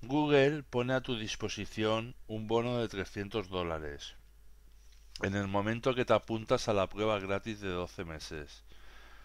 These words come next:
Con este bono podrás cancelar cada recurso del que hagas uso mientras aprendes cómo funciona Google Cloud.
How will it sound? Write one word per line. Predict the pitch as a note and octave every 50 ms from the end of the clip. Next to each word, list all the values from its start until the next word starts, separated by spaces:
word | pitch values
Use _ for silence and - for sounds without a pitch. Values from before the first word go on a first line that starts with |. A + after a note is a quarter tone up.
| - - - - - - - - -
Con | - - G2+ A#2
este | B2+ - - D#3 D3
bono | C#3 C#3+ C#3+ C#3+ D3+ D3 C#3
podrás | - B2 A#2+ A#2+ B2+ B2 -
cancelar | - C3 B2 A2+ - A#2 A2+ A#2 A#2 A2+ -
cada | B2 A#2 A#2+ A#2+ A#2
recurso | A2+ A2+ G#2+ - - A2 G#2 - - A#2+ A#2+
del | A#2 A2 G#2 F#2+
que | - G2+ G2+
hagas | G2+ G#2 G2+ A2 A2+ A#2 A#2 - - - - - - - - - - - - - - - -
uso | A#2 A#2 A#2 - - C3+ B2+ C3+ C3+
mientras | F#2+ F2+ A#2 A2 G#2+ G2+ F#2 G2 F#2+ F#2 F2+ - F#2+
aprendes | F#2+ - - G2 G2+ G2+ G#2 A2+ A2 -
cómo | - A2 G2+ G#2
funciona | - - G#2 G2 F2+ - G2+ F#2+ G2 G#2 G2
Google | F#2 F2+ F2+ F2 F2+ G2 G2 F2+
Cloud. | - - E2 D#2+ D#2 D#2 D2+ D2